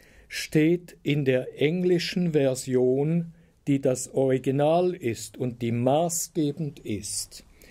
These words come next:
in Artikel dreizehn, dass jeder Mensch das Recht hat, sich wo auch immer er will,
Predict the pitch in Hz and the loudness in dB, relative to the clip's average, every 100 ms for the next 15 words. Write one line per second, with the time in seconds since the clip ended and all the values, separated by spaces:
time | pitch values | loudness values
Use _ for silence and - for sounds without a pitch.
0 | - - - 156 156 156 160 - 175 170 | -20 -20 -2 -2 2 0 -2 -2 -4 -2
1 | 165 160 131 117 123 139 - - 151 151 | -4 -4 -2 0 2 0 -4 -2 0 2
2 | 165 196 196 - - - _ _ _ 139 | 2 0 -6 -16 -20 -20 _ _ _ 0
3 | 139 - 139 165 185 190 180 170 151 170 | 0 -4 2 2 2 0 -2 -2 -2 -4
4 | 165 - 160 143 - 127 143 143 - - | -6 -6 -4 -2 -2 0 0 -2 -10 -12
5 | - 120 165 - - - - _ _ - | -2 0 0 -6 -20 -20 -20 _ _ -2
6 | 147 135 - 110 131 147 170 196 214 143 | 0 0 -4 -4 2 4 4 2 0 0
7 | 156 151 - - 160 165 165 165 - 131 | 0 -2 -6 -2 0 2 0 -2 -2 0
8 | 123 120 123 135 143 | 0 0 0 2 0